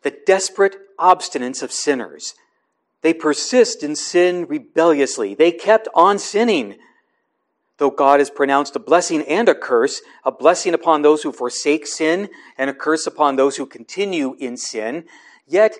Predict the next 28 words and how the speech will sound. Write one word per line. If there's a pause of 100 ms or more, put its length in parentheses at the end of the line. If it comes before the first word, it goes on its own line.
(200)
they
choose
the
curse (100)
over
the
blessing. (1000)
The
wicked
are (320)
unyielding
and
resolved. (240)
They
kept
on
sinning. (600)
The
heart
of
man
by
nature
is
like
a
garrison
which